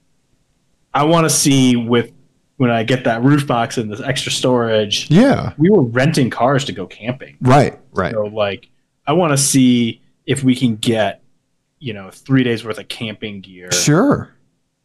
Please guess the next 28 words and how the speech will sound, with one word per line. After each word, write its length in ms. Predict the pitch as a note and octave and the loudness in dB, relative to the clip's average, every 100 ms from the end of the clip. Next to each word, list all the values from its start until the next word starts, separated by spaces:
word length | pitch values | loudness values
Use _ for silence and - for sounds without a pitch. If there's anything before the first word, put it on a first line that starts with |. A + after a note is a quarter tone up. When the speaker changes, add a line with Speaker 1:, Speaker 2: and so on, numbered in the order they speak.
| _ - | _ -4
Speaker 1:
in 460 | C3 G#2+ G2+ G2+ - _ _ _ _ - | -4 -4 -8 -14 -20 _ _ _ _ -6
our 120 | B2 | -4
daily 340 | G#2 A#2 G#2 G2 | 0 0 -2 -4
driver. 400 | G2+ A2+ F3 G3+ | -4 -2 0 0
Like, 180 | B2+ - | -2 -4
that 120 | G#2 | -6
would 120 | G2+ | -8
be 100 | F#2+ | -16
amazing. 440 | F2+ F2 E2 - - | -20 -20 -20 -14 0
Speaker 2:
Right, 300 | G#2+ F#2+ C2+ | 0 0 -4
Speaker 1:
So. 160 | _ - - | _ -10 0
Speaker 2:
right. 260 | G#3+ B3+ - _ _ _ _ | 0 0 -4 _ _ _ _
Yeah. 280 | - B2+ D3 - _ _ _ _ _ _ _ _ _ _ _ _ - | 0 2 2 -4 _ _ _ _ _ _ _ _ _ _ _ _ -2
Yeah. 240 | C3 F#3+ - | 0 0 0
With 160 | C3 D3+ | 2 2
a 80 | |
tiny 360 | C#3+ C#3+ D#3+ F3 | 2 4 4 4
little 260 | E3+ E3+ D#3 | 4 4 4
trailer, 500 | - D3 F3 F#3+ A2 | 2 2 2 4 4
anything's 440 | B2+ F#3+ A#2+ G#2+ | 4 2 2 0
possible. 600 | - G2+ G2+ - A2 A2 - _ _ _ _ _ _ | 0 -2 -2 -4 -4 -6 -10 _ _ _ _ _ _
Speaker 1:
Yeah. 300 | C3 E3 F#3 - _ _ _ _ | -4 -2 -4 -10 _ _ _ _
Yeah, 100 | C#3 G#2+ | -18 -18
absolutely. 360 | - A#2 A#2 _ _ _ | -20 -20 _ _ _ _
Speaker 2:
Right? 280 | A#2 C3 C4 - _ - - _ _ _ _ _ _ - | 0 2 2 -2 _ -20 -20 _ _ _ _ _ _ -2
Yeah. 160 | B2+ | 0
Speaker 1:
We'll 80 | G#3 | 2
see. 260 | B2+ A2 | 0 -4